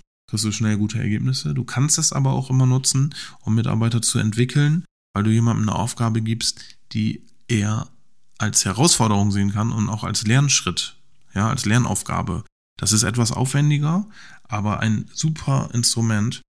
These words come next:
was dir auch etwas Arbeit macht. Und da musst du aber auch in der Lage sein, wirklich loszulassen und auch andere Lösungen und Lösungswege f-, zuzulassen. Du musst da mit viel Vertrauen arbeiten, weil sonst wird das so eine S-,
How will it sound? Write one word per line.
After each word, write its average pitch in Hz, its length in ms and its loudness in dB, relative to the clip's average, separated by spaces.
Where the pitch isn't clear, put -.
was - 200 -2
dir 98 180 0
auch 110 140 -2
etwas 131 280 -2
Arbeit 131 300 -2
macht. 135 360 -4
Und 113 360 -2
da 110 100 -2
musst 117 260 0
du 127 120 4
aber 117 260 2
auch 120 240 -2
in 117 100 -2
der 113 100 0
Lage 113 300 -2
sein, 113 400 0
wirklich 107 280 -4
loszulassen 110 800 4
und 104 140 0
auch 87 220 -4
andere 131 340 2
Lösungen 101 720 0
und 101 240 -4
Lösungswege 107 580 0
f-, - 180 -8
zuzulassen. 101 720 -2
Du 98 80 2
musst 123 320 2
da 117 220 2
mit 117 200 2
viel 127 200 0
Vertrauen 123 440 0
arbeiten, 98 340 -2
weil 101 100 0
sonst 110 240 0
wird 117 120 -2
das 113 140 0
so 117 80 0
eine 110 140 2
S-, 104 160 -2